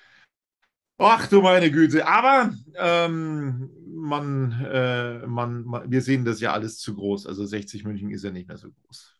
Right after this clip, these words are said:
Äh, wir des Öfteren schon gesagt bekommen, ähm, nee. Äh, gut,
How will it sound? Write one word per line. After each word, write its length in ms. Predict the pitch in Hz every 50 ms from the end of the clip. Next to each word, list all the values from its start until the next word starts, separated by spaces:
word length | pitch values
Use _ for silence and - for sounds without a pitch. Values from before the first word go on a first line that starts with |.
| _ -
Äh, 120 | - - - _ _ _ _ _ _
wir 480 | 98 98 95 - - - - - _ _ _ _ _ _ -
des 140 | 110 101 -
Öfteren 380 | - 113 - - 113 104 98
schon 300 | 101 113 104 98 98 92
gesagt 320 | 101 104 101 110 113 113 -
bekommen, 680 | 120 104 104 110 107 101 104 101 95 90 101 - _ -
ähm, 420 | 98 95 92 92 90 87 85 85 87 _ _ _ _ _ _ _ _ _
nee. 280 | - - - - _ _ _ _ _ _ _ _ _ _ _ _ _ -
Äh, 200 | - 131 139 139
gut, 260 | 175 180 180 -